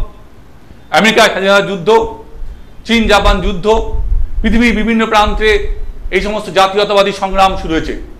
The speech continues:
সেই জাতীয়তাবাদী সংগ্রাম সেই দেশের মধ্যে সীমাবদ্ধ থাকে না, সেই জাতীয়তাবাদী সংগ্রামের যে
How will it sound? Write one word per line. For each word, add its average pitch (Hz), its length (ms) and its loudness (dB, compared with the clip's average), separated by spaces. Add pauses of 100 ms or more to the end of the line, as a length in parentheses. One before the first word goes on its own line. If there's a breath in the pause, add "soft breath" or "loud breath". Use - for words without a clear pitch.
(720 loud breath)
সেই 233 240 2
জাতীয়তাবাদী 220 380 0
সংগ্রাম 214 420 0
সেই 214 200 -2
দেশের 214 340 0
মধ্যে 202 220 -4
সীমাবদ্ধ 196 300 0
থাকে 180 240 -2
না, 151 120 -2 (840 soft breath)
সেই 214 200 0
জাতীয়তাবাদী 196 540 0 (480)
সংগ্রামের 196 500 2
যে 196 160 4